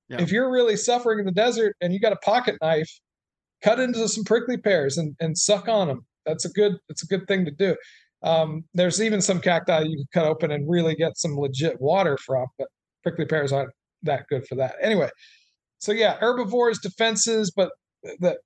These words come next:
Speaker 2: peyote has that really interesting rock mimicry that it does.
Speaker 1: Yeah.
Speaker 2: It's a stone mimic. And it, you know, this is a good example of a bunch of things, wh-, wh-, what you brought up.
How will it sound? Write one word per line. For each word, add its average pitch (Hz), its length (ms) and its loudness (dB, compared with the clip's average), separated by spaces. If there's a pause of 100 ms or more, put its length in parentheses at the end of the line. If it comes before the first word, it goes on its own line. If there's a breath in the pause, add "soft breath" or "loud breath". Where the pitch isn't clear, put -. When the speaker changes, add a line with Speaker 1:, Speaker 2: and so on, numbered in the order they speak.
Speaker 2:
peyote 214 720 2 (100)
has 175 300 0
that 165 180 2 (180)
really 190 320 2
interesting 175 560 -2
rock 156 360 2 (100)
mimicry 143 500 -2
that 135 140 0
it 127 140 -8
does. 120 540 -4 (140)
Speaker 1:
Yeah. 131 200 -2
Speaker 2:
It's 135 140 -2
a 151 80 0
stone 190 460 2
mimic. 160 340 0
And 180 100 0
it, 180 80 -2 (100)
you 180 60 2
know, 175 200 2
this 247 220 -2
is 294 60 0
a 247 40 0
good 247 140 2
example 190 420 2
of 165 100 -2
a 165 60 0
bunch 170 280 0
of 147 120 -12
things, 135 460 -4
wh-, 147 240 -6
wh-, 151 220 -8
what 160 200 -4
you 165 100 -2
brought 156 240 2
up. 135 180 0